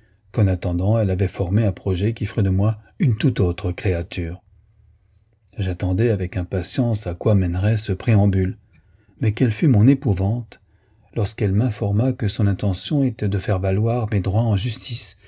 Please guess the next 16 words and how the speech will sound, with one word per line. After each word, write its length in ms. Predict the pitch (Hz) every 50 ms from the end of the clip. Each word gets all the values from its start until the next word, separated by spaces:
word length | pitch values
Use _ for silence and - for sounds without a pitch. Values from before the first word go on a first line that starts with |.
| - - _
et 60 | 185
de 100 | 123 104
réclamer 400 | 98 95 92 - 104 95 98 120
les 140 | 120 107 98
biens 200 | 87 104 117 127
de 100 | 120 104
ma 140 | 92 92 85
famille. 460 | - - - 107 101 98 92 90 101 - _ _ _ _ _ _ _ _ _ _ _ _ _ _ _ _ _ _ _ _ _ _ _ _
Il 120 | - 143 110
serait 300 | - - 139 131 135 131
difficile 640 | 120 113 117 107 - 113 104 - - 104 92 90 87
de 80 | 90
vous 140 | 92 92 95
peindre 360 | 92 - 101 95 92 90 92
ma 140 | 92 95 95
consternation. 840 | 90 - 101 92 - - 101 95 95 95 90 - - - 95 90 107